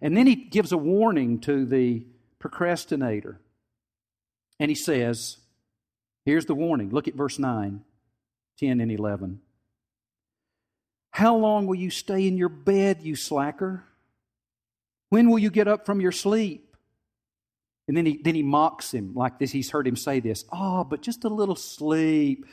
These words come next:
a little slumber, a little folding of the arms to rest, a little folding of the hands, uh, to rest, a little nap here, a little nap there. Ah, yeah, I just, I need my sleep." God says, "He who loves sleep will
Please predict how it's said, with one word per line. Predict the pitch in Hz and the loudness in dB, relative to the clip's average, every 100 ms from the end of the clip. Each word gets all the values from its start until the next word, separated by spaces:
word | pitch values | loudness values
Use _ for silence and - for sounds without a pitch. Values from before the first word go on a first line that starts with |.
| - - | -16 -2
a | |
little | 185 220 208 | 0 0 -2
slumber, | - - 160 156 160 151 139 120 - - - | -6 -10 -4 -2 0 -2 -2 -4 -6 -16 -4
a | |
little | 175 233 185 | 0 0 0
folding | - 214 214 214 214 208 208 196 | -6 -4 0 2 2 2 0 0
of | |
the | 180 175 | 0 0
arms | 175 175 170 160 | -2 -4 -4 -6
to | - 147 | -6 -4
rest, | 143 143 135 160 | 0 0 0 0
a | |
little | 190 | -2
folding | - - 180 190 190 185 180 | -2 -4 0 2 2 0 -4
of | 170 | -6
the | |
hands, | 147 156 151 143 - _ _ _ _ | -4 -2 0 -2 -6 _ _ _ _
uh, | 143 131 | -6 -6
to | - | -4
rest, | 135 127 110 123 | -2 0 -2 -2
a | |
little | 196 233 208 | 2 2 2
nap | 196 196 180 - | 0 -2 -4 -8
here, | 151 143 135 | -4 -2 -2
a | 127 | -2
little | 147 190 | -4 -4
nap | 180 170 160 - - | -6 -8 -10 -14 -12
there. | 123 123 113 110 | -6 -4 -6 -8
Ah, | - 131 135 131 123 120 _ _ _ _ - | -14 -14 -12 -10 -10 -12 _ _ _ _ -10
yeah, | 143 135 120 | -6 -4 -4
I | 123 | -6
just, | 131 120 - | -8 -14 -14
I | 120 117 120 | -16 -12 -10
need | 147 180 | -6 -6
my | 170 | -6
sleep." | 131 - 131 131 127 113 107 _ _ _ _ _ _ _ _ _ _ _ | -8 -10 -6 -2 0 -2 -6 _ _ _ _ _ _ _ _ _ _ _
God | 135 135 | -4 -4
says, | - 127 113 | -2 -4 -4
"He | 143 135 | -4 -2
who | 127 120 | -2 -2
loves | 120 113 | -2 -6
sleep | - 139 139 117 - | -8 -4 -4 -4 -10
will | 98 101 | -10 -12